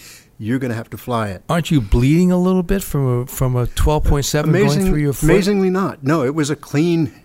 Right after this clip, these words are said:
Speaker 1: it was a hot shot or something,
Speaker 2: Oh, it
Speaker 1: but
Speaker 2: got
Speaker 1: it just,
Speaker 2: seared.
Speaker 1: yeah.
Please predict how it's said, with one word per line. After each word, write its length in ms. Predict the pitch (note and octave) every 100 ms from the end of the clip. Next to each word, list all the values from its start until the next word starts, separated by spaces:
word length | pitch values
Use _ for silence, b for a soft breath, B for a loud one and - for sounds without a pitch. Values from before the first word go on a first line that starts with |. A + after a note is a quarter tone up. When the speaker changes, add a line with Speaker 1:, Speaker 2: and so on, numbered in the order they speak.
| _
Speaker 1:
it 100 | -
was 140 | C#3+ A#2+
a 80 | A#2
hot 260 | D3+ D3
shot 340 | - D#3 D3+ D3+
or 100 | B2+
something, 460 | - C#3+ C3+ A#2 G#2+
Speaker 2:
Oh, 120 | C#3+
it 60 |
Speaker 1:
but 40 | B2+
Speaker 2:
got 80 | B2+
Speaker 1:
it 40 |
just, 100 | -
Speaker 2:
seared. 400 | D3+ D3 A2 G2
Speaker 1:
yeah. 300 | D3 D3 A#2+